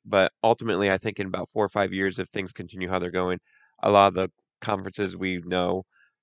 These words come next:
are gonna disintegrate and become something different that we haven't seen at this point. What's your thoughts, Nathan?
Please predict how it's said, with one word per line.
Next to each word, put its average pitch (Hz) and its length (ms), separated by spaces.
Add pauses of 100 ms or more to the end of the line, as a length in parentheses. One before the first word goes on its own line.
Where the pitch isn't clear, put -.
(400)
are 95 120
gonna 90 340
disintegrate 92 680
and 92 100
become 87 320
something 85 400
different - 500
that 90 180
we 87 140
haven't 82 300
seen 85 220
at - 100
this - 160
point. - 260 (300)
What's 110 200
your 101 120
thoughts, - 400
Nathan? - 360